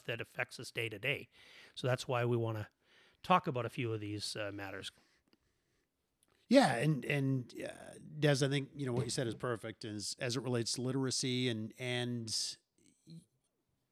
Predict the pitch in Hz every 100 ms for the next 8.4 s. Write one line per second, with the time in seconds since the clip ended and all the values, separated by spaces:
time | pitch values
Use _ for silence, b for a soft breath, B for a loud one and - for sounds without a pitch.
0 | - 170 180 - 175 185 202 151 139 110
1 | 131 143 135 160 175 175 175 175 175 139
2 | 120 127 127 - - - b b b b
3 | b - 131 - 104 90 - - _ 135
4 | 117 120 131 135 143 143 143 131 127 127
5 | 127 113 123 117 117 _ 139 123 117 -
6 | 147 143 - - - b b b b b
7 | 147 160 - - 143 143 139 127 - -
8 | - - 113 110